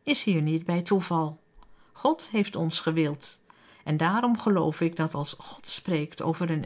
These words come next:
nieuwe hemel en een nieuwe aarde, dat dat niet betekent dat de oude in de prullenbak kan. Nee, die zal worden zoals hij bedoeld is."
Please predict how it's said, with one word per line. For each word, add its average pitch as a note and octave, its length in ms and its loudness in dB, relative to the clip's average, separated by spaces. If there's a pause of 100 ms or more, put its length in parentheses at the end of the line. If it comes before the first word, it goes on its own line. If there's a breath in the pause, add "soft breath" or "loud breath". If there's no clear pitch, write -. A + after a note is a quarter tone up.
nieuwe F3+ 320 4
hemel F#3+ 560 0 (200)
en A3 160 2
een C#4+ 100 2
nieuwe A#3 240 2
aarde, E3 480 -2 (540 loud breath)
dat F#3+ 180 0
dat E3+ 240 0
niet G3 360 2
betekent F3 720 0
dat E3+ 200 0
de E3 180 0
oude D#3+ 340 0
in D#3 120 -2
de D#3+ 60 0
prullenbak D#3+ 500 -4
kan. D3 300 -2 (720 loud breath)
Nee, E3 400 2
die F3 120 2
zal D3+ 260 -2
worden F3 440 2
zoals D3+ 280 -2
hij D3 160 -2
bedoeld D#3+ 400 0
is." - 400 -2